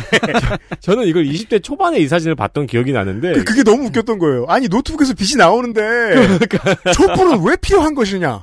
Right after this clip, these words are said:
Speaker 2: 그리고 심지어 문을 열어놔서 뒤에 밝아요.
Speaker 1: 네.
Speaker 2: 뒤에 그 복도 불빛이 들어와서.
Speaker 1: 음.
Speaker 2: 근데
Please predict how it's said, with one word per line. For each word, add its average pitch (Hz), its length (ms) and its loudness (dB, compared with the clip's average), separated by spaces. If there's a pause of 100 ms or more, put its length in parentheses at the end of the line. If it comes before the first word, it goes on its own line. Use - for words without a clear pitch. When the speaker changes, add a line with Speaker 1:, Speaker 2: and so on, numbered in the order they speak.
(440)
Speaker 2:
그리고 254 240 -4
심지어 302 380 0 (300)
문을 226 360 2
열어놔서 226 480 2
뒤에 190 220 -2
밝아요. 156 880 2
Speaker 1:
네. 139 460 -2 (140)
Speaker 2:
뒤에 165 260 2
그 139 200 0 (100)
복도 180 280 -2
불빛이 151 320 -2
들어와서. 117 720 2
Speaker 1:
음. 120 240 -4 (160)
Speaker 2:
근데 180 160 0